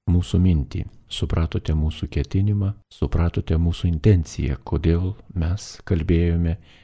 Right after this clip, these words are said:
ir trukdėme Jums ramiai gyventi šį pusvalanduką.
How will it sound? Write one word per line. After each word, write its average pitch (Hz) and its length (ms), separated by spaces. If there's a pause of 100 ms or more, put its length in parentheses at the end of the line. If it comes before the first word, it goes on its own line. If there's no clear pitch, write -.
ir 85 120
trukdėme 90 560
Jums 69 480 (420)
ramiai 82 320
gyventi 76 720
šį - 220
pusvalanduką. 87 720